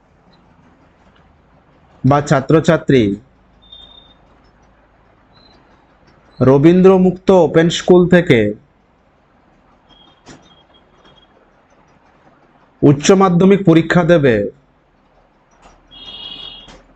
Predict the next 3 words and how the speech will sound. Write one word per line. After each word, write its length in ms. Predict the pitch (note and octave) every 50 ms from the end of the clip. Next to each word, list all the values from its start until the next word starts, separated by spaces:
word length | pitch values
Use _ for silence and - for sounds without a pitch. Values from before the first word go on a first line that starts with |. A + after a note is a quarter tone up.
| _ - - - - - - - - - - - - _ _ _ _ _ _ _ _ _ _ _ _ _ _ _ _ _ _ _ _ _ - - - - - -
তাদের 640 | - D3 D#3 D#3 F#3 F3 D#3 B2+ - - A#2+ - - _ _ _ _ _ _ _ _ _ _ _ _ _ _ _ _ _ _ -
একটি 500 | - C#3 C3 - - - G3 E3 D3 C#3+
গুরুত্বপূর্ণ 920 | C3+ D#3 D#3 F3 F3 F3+ - G#3+ G3 F#3 G3+ G3+ G3+ G3 G3 G3 F#3 D#3